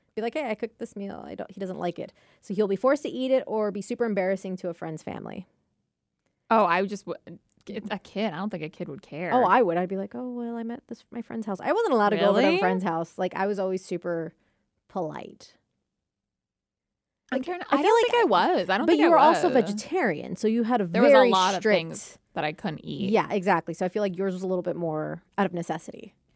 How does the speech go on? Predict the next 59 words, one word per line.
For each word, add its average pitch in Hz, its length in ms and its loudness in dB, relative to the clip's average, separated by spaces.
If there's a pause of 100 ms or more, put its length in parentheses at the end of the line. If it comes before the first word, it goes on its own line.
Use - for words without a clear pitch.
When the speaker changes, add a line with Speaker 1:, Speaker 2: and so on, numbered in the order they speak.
(340)
Speaker 2:
But, 277 180 2
like, 262 220 2
even 254 220 0
if 240 100 0
it 220 60 0
was, 214 100 0
like, 196 120 0
a 180 60 -2
vegetable 190 400 -2
I 160 100 2
didn't 156 200 -6
like, 156 340 -4
I 175 80 0
don't 175 260 -4 (160)
remember 170 380 -4
at 160 80 -2
all 170 320 0
just 160 280 -10
forcing 175 480 -8
it, 147 160 -12 (420)
forcing 170 480 -4
me 180 160 -4
to - 60 -10
eat 175 200 -4
it 151 120 -4
just - 140 -16
'cause - 60 -18
I'm 160 80 -10
at - 120 -14
someone's 151 200 -14
house. - 640 -6 (800)
Speaker 1:
Yeah, 285 200 -2
I 269 120 2
always, 269 260 -2
like, 180 160 -8
I 196 60 4
always 214 180 2
thought 214 140 0
it 196 40 0
was 185 200 -2
impolite 180 460 -4
to 185 440 -6
complain. - 480 -6 (640)
Speaker 2:
I 202 60 -4
mean, - 0 -
Speaker 1:
So - 40 -
Speaker 2:
it 208 40 2
Speaker 1:
I 208 40 0
never 208 140 -4
Speaker 2:
probably, 190 280 -2
Speaker 1:
did. 175 240 -6
Speaker 2:
it 196 80 -14
probably 202 280 -6
is, 170 240 -4
but 170 120 -8
then 165 100 -8
it's 156 100 -10
also 175 220 -6
like, 160 360 -6